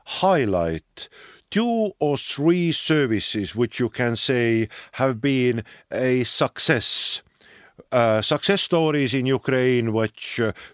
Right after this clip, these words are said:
people look and see, "Wow, this is something, and this is done by my government for me,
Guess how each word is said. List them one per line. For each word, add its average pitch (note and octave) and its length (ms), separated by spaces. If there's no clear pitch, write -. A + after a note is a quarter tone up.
people A3 320
look F#3+ 320
and D#3 200
see, C#3+ 360
"Wow, G2+ 640
this D#3+ 200
is G3 140
something, A#2 500
and F#2 140
this F#3+ 100
is F#3 140
done C#3 300
by G2+ 240
my A#2+ 360
government B2+ 560
for A#2+ 200
me, A#2+ 440